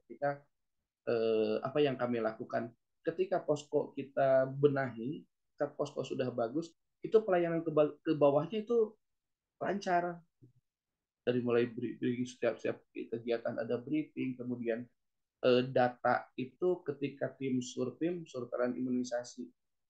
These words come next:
mereka akan membikin sitrep, ya, situation report, nggak perlu nanya lagi. Mereka langsung tinggal download data, olah data, udah selesai. Tidak harus nanya ini gimana, seperti apa.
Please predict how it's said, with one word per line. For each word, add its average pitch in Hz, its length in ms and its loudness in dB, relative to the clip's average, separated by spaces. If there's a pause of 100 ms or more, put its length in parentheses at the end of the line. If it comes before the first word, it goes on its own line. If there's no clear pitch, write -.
(500)
mereka 127 560 0
akan 123 380 0
membikin 120 1000 -2
sitrep, 160 400 -2 (160)
ya, 196 160 -6 (240)
situation 127 560 -4
report, 127 400 -4 (560)
nggak 123 160 2
perlu 175 220 4
nanya 180 260 2
lagi. 165 400 0 (240)
Mereka 131 320 -2
langsung 143 400 -2
tinggal 135 240 0
download 131 480 2
data, 135 480 0 (560)
olah 135 320 6
data, - 560 0 (800)
udah 185 260 4
selesai. 147 640 -2 (800)
Tidak 123 240 2
harus 117 240 -4
nanya 120 320 -2
ini 127 240 2
gimana, 120 400 -2
seperti 120 400 -8
apa. 117 400 -6